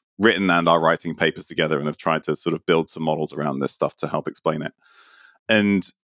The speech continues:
in its simplest form, I would say that brain health is having a brain that does the things that you want it to do when you want it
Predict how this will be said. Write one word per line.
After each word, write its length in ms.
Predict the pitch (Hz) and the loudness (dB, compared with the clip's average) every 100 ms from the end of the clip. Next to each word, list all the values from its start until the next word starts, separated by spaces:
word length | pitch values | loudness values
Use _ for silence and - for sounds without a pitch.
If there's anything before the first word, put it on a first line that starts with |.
| _ | _
in 100 | 113 | 2
its 140 | 107 | 2
simplest 380 | 151 160 123 - | 2 4 2 2
form, 640 | - 123 90 90 92 98 _ | 2 6 6 4 2 -4 _
I 100 | 104 | 2
would 120 | 101 | 4
say 160 | - 98 | 4 2
that 160 | 87 | 2
brain 280 | - 98 98 | 2 2 2
health 520 | 87 92 85 - - _ _ _ | 2 2 2 -2 -16 _ _ _
is 600 | 98 92 87 - - - _ - | 2 4 2 0 -6 -10 _ -8
having 360 | - 107 107 | 2 2 4
a 40 | 98 | 0
brain 520 | 95 90 87 82 82 | 4 4 2 -2 0
that 160 | 78 - _ _ - | -2 -2 _ _ 2
does 200 | 98 92 | 2 4
the 100 | 87 | 0
things 360 | - 85 85 | 2 0 -2
that 100 | - | -6
you 100 | 90 | -4
want 240 | 85 85 - | 0 0 -2
it 100 | - | -10
to 80 | 85 | -6
do 320 | 80 78 78 | 0 0 0
when 300 | 80 82 80 | 0 -2 -2
you 80 | 82 | -4
want 300 | 80 76 - | -4 -2 -2
it 140 | 71 | -4